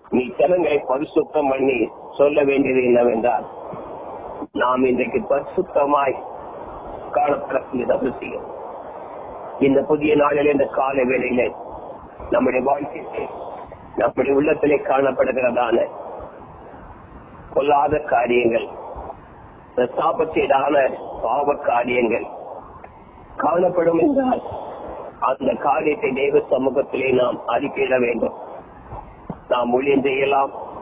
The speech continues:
விசுவாசிகளாக இருக்கலாம், அருமையானவர்களே, நாம் எல்லாரும் மனுஷர்கள் தான்.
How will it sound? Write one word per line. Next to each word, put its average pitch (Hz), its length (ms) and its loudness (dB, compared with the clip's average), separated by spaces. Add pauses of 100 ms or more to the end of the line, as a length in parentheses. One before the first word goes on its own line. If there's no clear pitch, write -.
(580)
விசுவாசிகளாக 139 760 0
இருக்கலாம், 139 460 2 (1500)
அருமையானவர்களே, 151 840 4 (140)
நாம் 123 220 0
எல்லாரும் 143 400 4
மனுஷர்கள் 135 540 0
தான். 110 180 0